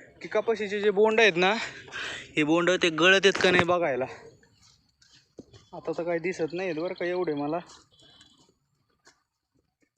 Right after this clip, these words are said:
यावेळेस लय फनगट फुटलेत भाऊ, कोणाची नजर नको लागू कपाशीला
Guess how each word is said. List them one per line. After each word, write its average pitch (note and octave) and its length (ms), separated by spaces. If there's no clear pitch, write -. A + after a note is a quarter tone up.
यावेळेस D3 320
लय F3 120
फनगट C3 460
फुटलेत C3 320
भाऊ, B2+ 80
कोणाची D3+ 280
नजर C#3 300
नको D3 220
लागू B2 260
कपाशीला B2+ 480